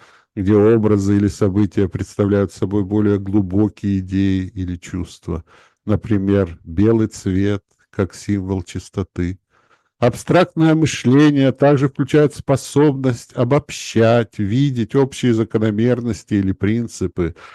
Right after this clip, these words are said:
исходя из конкретных примеров и, и ситуаций. Процесс творчества поэта, когда он сочиняет абстрактные стихи, полные символов –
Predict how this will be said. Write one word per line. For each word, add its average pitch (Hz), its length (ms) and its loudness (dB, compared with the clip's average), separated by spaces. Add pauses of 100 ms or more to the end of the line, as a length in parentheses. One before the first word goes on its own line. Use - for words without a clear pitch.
(120)
исходя 123 640 2
из - 300 -2
конкретных 117 880 0
примеров 117 640 0
и, 110 60 0 (240)
и 113 100 0
ситуаций. 101 800 -2 (640)
Процесс 131 500 2
творчества 139 800 0
поэта, 123 800 2 (540)
когда 107 260 2
он 110 80 -2
сочиняет 110 720 -2
абстрактные 113 1080 -2
стихи, 123 640 -8
полные 110 540 -2
символов – 92 800 -8